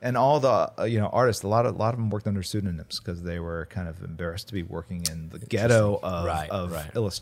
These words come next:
Speaker 1: the illustration world. Um, but yeah, that's changed over the years.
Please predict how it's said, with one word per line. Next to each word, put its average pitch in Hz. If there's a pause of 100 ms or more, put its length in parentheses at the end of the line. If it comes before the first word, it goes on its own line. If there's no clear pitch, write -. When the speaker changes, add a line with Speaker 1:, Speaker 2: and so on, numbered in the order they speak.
(100)
Speaker 1:
the 104
illustration 101
world. - (920)
Um, 92
but 120
yeah, 117
that's 107
changed 104
over 92
the 98
years. -